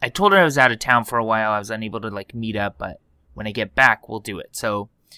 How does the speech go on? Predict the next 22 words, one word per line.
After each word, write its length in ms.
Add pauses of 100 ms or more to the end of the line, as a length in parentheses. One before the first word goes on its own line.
(360)
we 100
scheduled 680
lunch 300
for 680
this 200
last 340
Wednesday. 560 (540)
And 160
then 240
on 260
Tuesday 640
morning, 480
Joey, 400
Tuesday 340
morning, 320 (440)
she 200
emails 460
and 100
she 120
was 120
like, 220
"Hey, 540